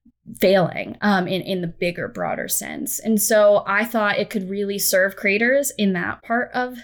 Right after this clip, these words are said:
their journey, um, keep them <laughs> going longer, um, keep them creating long enough to get where they wanna go, because it does take a long time. Um, and that's can be really hard. And so I wanted the stories to serve creators that way. Um,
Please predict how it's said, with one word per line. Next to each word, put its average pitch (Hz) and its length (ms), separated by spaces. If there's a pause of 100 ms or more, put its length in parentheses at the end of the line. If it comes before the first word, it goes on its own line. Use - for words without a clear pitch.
(120)
their 247 160
journey, 226 460 (140)
um, 202 520
keep 202 220
them 202 180
<laughs> 247 160
going 226 240
longer, 233 500 (280)
um, 196 360
keep 208 200
them 202 140
creating 208 320
long 208 220
enough 214 320 (100)
to 214 340 (280)
get 220 180
where 233 120
they 202 120
wanna 180 240
go, 175 220
because 233 280
it - 160
does 208 240
take 208 240
a 190 60
long 185 400
time. 190 500 (500)
Um, 196 240
and 190 160
that's 180 260
can 208 200
be 202 140
really 180 360
hard. - 500
And 190 160
so 196 180
I 196 120
wanted 202 460 (200)
the 180 60
stories 247 340
to 254 80
serve 226 220
creators 208 360
that 170 200
way. 175 360 (340)
Um, 190 420